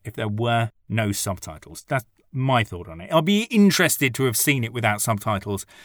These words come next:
And then if you did speak Swedish, well, then that, that might add an extra dimension to it.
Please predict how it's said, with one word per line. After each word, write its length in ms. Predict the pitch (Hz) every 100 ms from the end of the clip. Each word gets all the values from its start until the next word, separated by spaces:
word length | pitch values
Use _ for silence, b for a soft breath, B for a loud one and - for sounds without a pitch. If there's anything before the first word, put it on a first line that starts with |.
| B B
And 100 | 135
then 180 | 139 147
if 160 | - 147
you 100 | 139
did 140 | 175
speak 280 | 156 - 110
Swedish, 440 | - 104 98 98 -
well, 200 | 120 113
then 160 | 113
that, 180 | 110 113 120
that 160 | 117
might 180 | 107 110
add 220 | 113 107
an 80 | 104
extra 280 | 104 - 104
dimension 640 | 107 104 120 123 - 101
to 160 | 92 85
it. 120 | 80